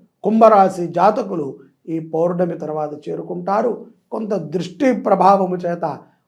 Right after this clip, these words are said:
అనారోగ్య సమస్యలు కూడా ఏర్పడతాయి. తస్మాత్ జాగ్రత్తగా ఉండాలి. ఈ యొక్క కుంభరాశి జాతకులు నవగ్రహ స్తోత్రాన్ని ఈ యొక్క నెల రోజులు వేడవకుండా ప్రతిరోజు పఠించటము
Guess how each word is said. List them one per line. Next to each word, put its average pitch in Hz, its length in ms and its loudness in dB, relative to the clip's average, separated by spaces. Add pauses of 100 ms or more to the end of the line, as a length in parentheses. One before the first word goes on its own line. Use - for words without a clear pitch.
అనారోగ్య 185 560 2
సమస్యలు - 500 -10
కూడా 139 280 -8
ఏర్పడతాయి. 123 640 -14 (600)
తస్మాత్ 196 680 -2
జాగ్రత్తగా 156 720 -4
ఉండాలి. 165 520 -6 (340)
ఈ 208 80 2
యొక్క 247 260 6
కుంభరాశి 208 600 4
జాతకులు 175 640 -4 (240)
నవగ్రహ 226 680 6
స్తోత్రాన్ని 185 1040 2 (460)
ఈ 185 40 0
యొక్క 185 240 0
నెల 151 340 0
రోజులు 190 600 0 (360)
వేడవకుండా 180 540 0
ప్రతిరోజు 196 1160 2 (260)
పఠించటము 160 800 -8